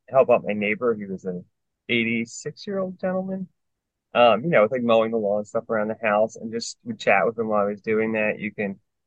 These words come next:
you know, go workplaces or just, I'm sure everybody's got somebody old in their lives or something that they can help out. And I think doing that, you get to see how they live. You get to see kind of what they deal with. Kind of, you get a better sense of their perspective, their thoughts. And I think it can be really informative and valuable.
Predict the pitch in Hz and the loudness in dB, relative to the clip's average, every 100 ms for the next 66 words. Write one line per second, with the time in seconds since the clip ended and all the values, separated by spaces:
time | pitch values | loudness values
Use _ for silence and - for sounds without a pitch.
0 | _ 117 104 95 95 113 101 107 - 113 | _ 0 2 2 4 2 2 -4 -2 -4
1 | 110 107 104 - - 123 143 131 117 113 | -4 -10 -10 -10 -12 -4 4 6 6 2
2 | 101 95 92 98 92 87 87 90 90 87 | -2 -2 -2 -4 -2 -2 -4 -8 -8 -4
3 | 90 98 95 - 95 90 87 92 87 95 | 0 -2 -4 -14 -16 -14 -8 -8 -8 -8
4 | 95 87 107 104 - _ _ _ _ - | -8 -2 0 0 -2 _ _ _ _ 4
5 | 160 165 147 - 151 196 185 165 123 127 | 4 4 0 -2 0 2 4 2 0 -6
6 | 147 143 - 139 135 127 117 98 120 135 | -10 -12 -12 -6 0 2 2 0 -2 -4
7 | 113 104 117 107 - 123 120 117 104 95 | -6 -8 -10 -14 -8 -6 -4 -2 -2 -4
8 | 107 - 95 101 - _ _ _ _ 107 | -6 -2 -2 -4 -10 _ _ _ _ 0
9 | 117 135 147 160 - _ _ _ 113 113 | 2 4 4 4 0 _ _ _ 0 2
10 | 120 107 - 110 117 107 92 113 117 110 | 2 -2 -6 -4 0 0 2 2 2 -2
11 | 107 104 101 92 98 - 113 120 127 117 | -10 -8 -8 -8 -12 -6 -2 -2 -4 -6
12 | 98 92 - 117 117 135 - 110 113 120 | -6 -6 0 2 2 0 -4 -2 -2 -2
13 | 120 120 139 135 135 135 131 123 117 120 | -6 -6 -10 -6 -4 -2 -2 -4 -2 -2
14 | 117 104 90 85 90 92 85 - | 0 -2 -4 -6 -4 -4 -6 -10